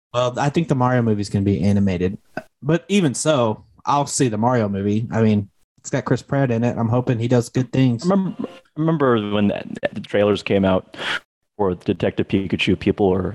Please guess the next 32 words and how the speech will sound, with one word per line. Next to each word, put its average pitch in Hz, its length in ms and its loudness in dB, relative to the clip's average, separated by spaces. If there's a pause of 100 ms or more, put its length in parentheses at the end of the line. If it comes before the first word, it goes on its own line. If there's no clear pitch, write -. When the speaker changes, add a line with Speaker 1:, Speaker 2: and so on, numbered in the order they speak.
(120)
Speaker 2:
already 95 320 0
complaining 95 760 0
about, 101 220 0
"Oh, 180 160 0
and 156 120 0
there, 156 140 0
where's 156 260 2
Ash 151 280 0
Ketchum? 143 560 0
Where's 127 560 0
the 104 460 2
P-, - 180 -12
Professor 131 560 0
Oak, 123 320 0
et 101 80 -20
cetera?" 110 540 2 (280)
Speaker 1:
Well 131 140 2
Speaker 2:
People 120 200 0
were, 104 200 2 (260)
uh, 107 120 0 (180)
perhaps 117 300 -4
expecting, 104 680 0 (560)
uh, - 120 0 (100)
a 104 160 0
live 98 340 0 (580)
adaptation 107 600 -2
of 95 380 2
the, 95 420 0
like, - 120 -6
the 123 100 0
Speaker 1:
Of 123 80 0
Speaker 2:
cartoon. 92 520 0